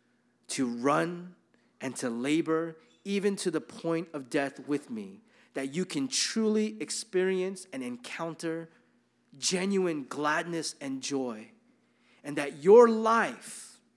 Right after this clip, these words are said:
everything about your life, would be to maximize your boast in Christ Jesus."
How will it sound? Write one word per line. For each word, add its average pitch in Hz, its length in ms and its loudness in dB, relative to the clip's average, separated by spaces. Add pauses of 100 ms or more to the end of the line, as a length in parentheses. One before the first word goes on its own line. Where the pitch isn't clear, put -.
(2500)
everything 254 440 4
about 190 360 2
your 165 140 0
life, 127 460 -6 (840)
would 135 180 -8
be 147 220 0
to 147 160 -6
maximize 147 880 -4
your 120 120 -8
boast 123 540 -8 (380)
in 110 140 -16
Christ - 460 -14
Jesus." - 600 -20